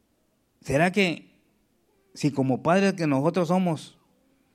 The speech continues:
que nuestros hijos se haya ido por, por años, y llega a tu casa y tú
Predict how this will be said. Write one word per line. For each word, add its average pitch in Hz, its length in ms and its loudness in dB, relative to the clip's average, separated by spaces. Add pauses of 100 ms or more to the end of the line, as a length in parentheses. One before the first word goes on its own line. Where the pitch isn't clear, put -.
(840)
que 131 100 -2
nuestros 135 300 0
hijos 180 240 2
se 175 80 4
haya 170 220 4
ido 180 260 2
por, 123 260 -4 (200)
por 120 180 -8
años, 165 540 -4 (1400)
y 127 140 -4
llega 156 220 2
a 170 40 -2
tu 143 260 -10
casa 151 420 -2
y 131 60 -6
tú 147 200 -6